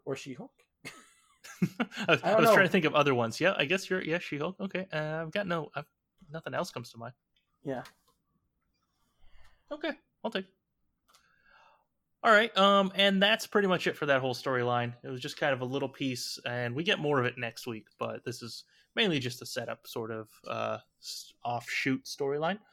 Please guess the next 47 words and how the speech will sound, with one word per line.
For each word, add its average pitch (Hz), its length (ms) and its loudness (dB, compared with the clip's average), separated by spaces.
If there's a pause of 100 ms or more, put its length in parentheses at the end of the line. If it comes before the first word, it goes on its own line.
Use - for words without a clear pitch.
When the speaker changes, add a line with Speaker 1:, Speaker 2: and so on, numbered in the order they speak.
(100)
Speaker 1:
Mm-hmm. 160 280 -8
Speaker 2:
Uh, 170 160 8
do 190 100 0
you - 20 2
have 226 80 0
anything 226 240 0
else, 208 220 0
Tony, 202 240 -2
on 190 80 -4
this 190 140 -4
before 180 320 -8
we 247 140 0
Speaker 1:
No. 330 200 -2
Speaker 2:
move 339 140 -4
on 320 220 -4
to? 143 200 -10 (460)
No? 180 100 -8 (260)
Okay. 302 160 -8
Speaker 1:
No. 254 200 -8 (400)
Yeah. 208 180 -10 (320)
Speaker 2:
Cool. 240 140 -2
Speaker 1:
Jerry's 247 280 0
not 214 200 2
always - 20 2
Speaker 2:
All 208 80 2
right. 202 60 2
Speaker 1:
the 180 80 -2
most 175 160 -4
interesting 147 340 -8
person. 127 340 -8 (520)
Well, 143 240 0
not 139 200 0
yet, 127 160 -2
Speaker 2:
Yeah. 190 120 4
Speaker 1:
anyway. 151 160 -2 (640)
<laughs> 165 100 -8 (420)
Speaker 2:
Yeah, 190 200 6
exactly. 120 440 -4
She's, 170 280 -2
she 190 160 -4
gets 185 160 0
a 156 40 -2
lot 117 220 -2
more 110 160 -12
stuff - 260 -16
later, 113 240 -12 (120)
but - 80 -20